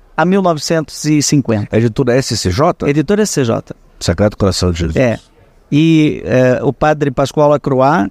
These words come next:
Speaker 1: foi o grande escritor e, e diretor dessa editora. E quando ele tinha já vendido o livro que chega para construir os seminários e,
Speaker 2: Sim.
Speaker 1: e,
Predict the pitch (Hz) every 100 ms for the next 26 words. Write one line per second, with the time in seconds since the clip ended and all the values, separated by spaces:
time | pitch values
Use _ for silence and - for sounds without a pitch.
0 | - - 165 143 123 156 180 143 123 113
1 | - 131 - 143 165 147 123 120 117 120
2 | 120 139 131 135 143 139 123 151 147 151
3 | 190 226 - _ - _ _ 180 - 208
4 | 247 262 196 139 139 - _ - 160 151
5 | - 156 147 131 127 127 - _ 120 143
6 | 143 190 185 185 175 - 147 135 120 135
7 | 175 165 160 202 - 123 123 143 123 104
8 | 123 - 95 82 95 123 120